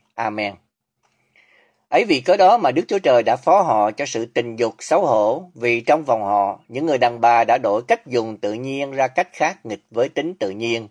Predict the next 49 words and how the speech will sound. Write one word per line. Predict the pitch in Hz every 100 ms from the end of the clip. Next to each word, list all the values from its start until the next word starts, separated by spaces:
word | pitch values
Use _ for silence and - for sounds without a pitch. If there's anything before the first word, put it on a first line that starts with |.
| _ _ _ _ _
Những | 127 180
người | 151 131
đàn | 127
ông | 135 156
cũng | 151 165
vậy, | 139 104 98 - 104
bỏ | 104 120
cách | 185 202
dùng | 120 113 104
tự | 107
nhiên | 113 139 139 135
của | 131 107
người | 147 123 104
đàn | 104 104
bà | 107 101 98 104 -
mà | 104 101
ung | - 139 135
đốt | 139 - -
tình | 107 104
dục | 104 -
người | 107 104
này | 104 95
với | 92 120 165 180
kẻ | 110 120
kia. | 131 120 120 _ _ _ _ _
Đàn | 113 113
ông | 135 156
cùng | 151 113 110
đàn | 107 107
ông | 110 143 143
phạm | - 98 101
sự | - 95 95
xấu | - 143 160
hổ, | 104 98 135 _
và | 113 110
chính | 101 151 202
mình | 127
họ | 95 95 90 -
phải | - 127
chịu | - 95
báo | 101 127 165
trả | 104 95 113
xứng | 123 151 175 202
với | 165
điều | 147 107 98
lỗi | 95 107
lầm | 123 101
của | - -
mình. | 110